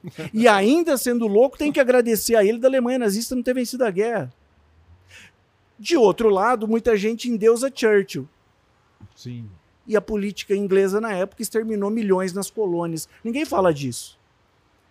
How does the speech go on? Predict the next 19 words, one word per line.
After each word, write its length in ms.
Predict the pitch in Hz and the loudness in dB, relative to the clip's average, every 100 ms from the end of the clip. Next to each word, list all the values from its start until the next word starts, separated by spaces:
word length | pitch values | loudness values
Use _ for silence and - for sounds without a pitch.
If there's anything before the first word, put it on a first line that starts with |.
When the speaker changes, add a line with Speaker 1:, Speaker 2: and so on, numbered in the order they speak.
| - 151 - | -20 -20 -8
Speaker 1:
Os 160 | 208 | -6
liberais, 1000 | 175 240 208 165 196 247 143 123 - - _ _ _ _ | -4 2 4 4 4 2 0 -2 -8 -12 _ _ _ _
Stuart 560 | - - 214 196 185 | -12 -4 2 2 2
Mill, 720 | 143 175 208 202 165 151 143 - _ _ _ | -4 -2 0 2 0 0 -6 -10 _ _ _
Locke, 1080 | - 147 156 196 214 196 170 - 160 135 123 _ 110 - | -6 0 4 6 6 6 4 -2 -8 -6 -8 _ -20 -10
ah, 400 | 147 160 156 156 147 135 131 - - _ _ _ _ | -4 -2 0 -2 -2 -4 -6 -10 -20 _ _ _ _
e 140 | 165 | 2
outros 420 | 175 233 226 165 - | 6 6 6 -6 2
tantos, 360 | 240 294 - - | 2 2 -4 -4
eram 180 | 180 | -2
senhores 320 | 208 226 254 254 | 0 0 -2 -2
de 60 | |
escravos, 680 | - 202 180 214 147 - - _ _ - | -4 0 0 0 -4 -14 -18 _ _ -8
defendiam 400 | 175 202 175 226 | -4 -4 -4 -8
a 20 | |
escravidão, 600 | 226 233 226 170 180 208 - _ _ _ _ _ _ _ _ | -4 -4 -4 0 0 -2 -12 _ _ _ _ _ _ _ _
tá? 200 | 143 208 - _ _ _ | -6 -6 -6 _ _ _
Quando 220 | 208 247 | 0 0
falava 800 | - 226 175 175 170 143 147 123 | 0 2 4 4 4 4 0 -2